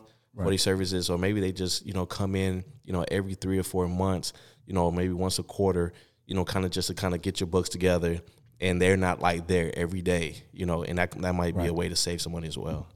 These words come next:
Speaker 1: But, but you gotta be creative and you gotta ask, 'cause
Speaker 2: You're right.
Speaker 1: you, if you don't have it, it's because, it's probably because you, you haven't asked.
Speaker 2: You haven't asked.
Speaker 1: You know, a
Speaker 2: Correct.
Speaker 1: lot of people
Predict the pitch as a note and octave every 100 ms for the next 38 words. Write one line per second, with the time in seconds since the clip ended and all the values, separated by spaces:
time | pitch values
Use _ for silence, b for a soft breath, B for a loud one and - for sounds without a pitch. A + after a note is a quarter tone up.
0 | _ B2 B2+ A#2 A2+ B2 A#2+ A2+ G#2+ A#2+
1 | A2+ A2 G2 G2+ G2 F#2 G2 F#2+ - -
2 | - F2+ - - G#2 F2+ - - G#2 -
3 | G2+ G2 G#2+ A2 A2 A#2 A2+ - - -
4 | _ - F#2+ G2 A2 D2+ - G#2+ G2+ F#2+
5 | F#2+ G2+ E2 G2 F#2 F2+ - E2+ F2 E2+
6 | E2 D2+ - - F#2 - F#2+ A2 - A#2
7 | G#2 G2+